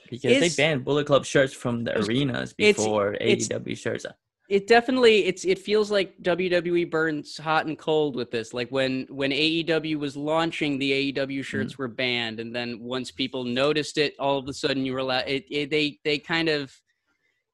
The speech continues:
Speaker 2: ebb and
Speaker 1: Yeah.
Speaker 2: flow with it. But for right now, with the, the,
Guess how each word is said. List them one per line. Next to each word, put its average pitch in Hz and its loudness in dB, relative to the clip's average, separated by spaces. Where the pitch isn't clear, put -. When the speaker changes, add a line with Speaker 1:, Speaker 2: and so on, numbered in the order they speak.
Speaker 2:
ebb 190 6
and 175 4
Speaker 1:
Yeah. 165 -2
Speaker 2:
flow 180 4
with 156 2
it. 127 -2
But 147 -4
for 165 0
right 175 4
now, 175 0
with 147 -4
the, 139 -2
the, 135 -4